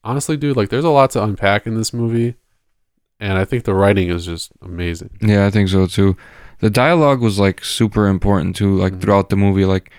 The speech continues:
Speaker 2: you have to pay attention, like, how they sort of dismiss all the werewolf theories and stuff, and it's just, like, a real-life situation. Like, all right, this dude got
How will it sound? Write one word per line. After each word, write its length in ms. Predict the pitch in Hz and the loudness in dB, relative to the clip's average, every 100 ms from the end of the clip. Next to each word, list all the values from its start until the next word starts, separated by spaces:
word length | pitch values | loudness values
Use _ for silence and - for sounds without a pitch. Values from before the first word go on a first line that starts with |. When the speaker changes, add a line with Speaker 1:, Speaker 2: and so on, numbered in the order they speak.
| - - - - - | -20 -20 -20 -18 -2
Speaker 2:
you 120 | 127 | 0
have 80 | 143 | 0
to 80 | 139 | 2
pay 120 | 143 | 2
attention, 540 | 123 - 120 110 104 | 2 2 0 0 0
like, 260 | 98 95 - _ _ _ - | 0 -2 -8 _ _ _ -8
how 120 | 104 | -2
they 140 | 110 107 | 2 2
sort 220 | - 113 | 2 0
of 80 | 101 | 2
dismiss 460 | 104 - 107 107 - | -2 0 0 0 0
all 180 | 101 | 0
the 100 | 98 92 | 0 0
werewolf 520 | 98 98 98 95 - - | 0 0 0 -2 -6 -2
theories 420 | 104 98 101 95 | 0 2 0 -2
and 120 | 98 | -6
stuff, 300 | - 104 98 | -2 0 0
and 80 | 101 | -2
it's 100 | 92 | -4
just, 200 | 107 - | -4 0
like, 140 | 110 - | 0 0
a 60 | |
real-life 400 | 101 120 110 110 | 2 2 2 0
situation. 460 | - 110 107 98 98 | -2 -2 0 0 0
Like, 120 | 98 | 0
all 60 | 104 | 0
right, 120 | 98 | 0
this 120 | 101 | -2
dude 160 | 113 117 | -2 0
got 220 | 113 | 0